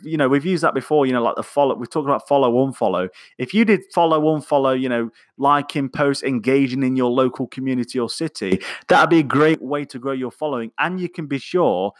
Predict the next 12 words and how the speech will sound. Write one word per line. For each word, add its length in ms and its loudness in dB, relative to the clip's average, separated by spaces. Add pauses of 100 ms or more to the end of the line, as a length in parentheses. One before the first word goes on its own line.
(140)
that 100 -14
the 80 -6
people 320 -4
that 100 -2
are 80 -2
following 440 0
you 280 -6 (280)
are 180 2
of 100 -2
your 280 2
target 480 0
market. 640 -2